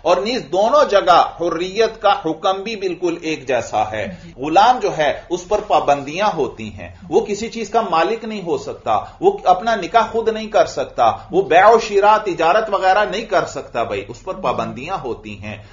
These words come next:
Speaker 1: और नीज वो गवाही नहीं दे सकता, क्योंकि गवाही आपने पढ़ा था, जहां शुरू हमने किताबुन निकाह शुरू की थी, वहां आपने पढ़ा था कि निकाह के अंदर दो मर्दों का या एक मर्द और दो औरत का गवाह होना जरूरी है।
Speaker 2: जी।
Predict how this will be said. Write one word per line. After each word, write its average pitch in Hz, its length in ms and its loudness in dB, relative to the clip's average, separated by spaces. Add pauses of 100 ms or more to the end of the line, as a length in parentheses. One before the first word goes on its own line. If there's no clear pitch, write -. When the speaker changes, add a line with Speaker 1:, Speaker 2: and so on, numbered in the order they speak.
(180)
Speaker 1:
और 170 240 4
नीज 196 300 -4
वो 208 80 2
गवाही 160 480 4
नहीं 214 180 -6
दे 208 160 2
सकता, - 680 2
क्योंकि 160 280 -4
गवाही 156 500 4
आपने 156 320 2
पढ़ा 156 320 2
था, 110 480 0
जहां 151 420 0
शुरू 170 320 0
हमने 160 300 -4
किताबुन 151 480 0
निकाह 147 300 -2
शुरू 156 280 -8
की 113 200 -12
थी, 110 340 -12 (100)
वहां 165 220 -2
आपने 165 300 0
पढ़ा 139 300 2
था - 100 -4 (340)
कि 156 100 -2
निकाह 160 360 2
के 185 140 -6
अंदर 156 280 0
दो 147 460 -4
मर्दों 147 360 2
का 143 200 4
या 180 160 0
एक 147 260 -6
मर्द 143 240 2
और 135 140 0
दो 135 120 -4
औरत 131 360 0
का 156 100 2
गवाह 131 340 4
होना 127 380 0
जरूरी 156 440 -2
है। 92 260 -18 (180)
Speaker 2:
जी। - 320 -20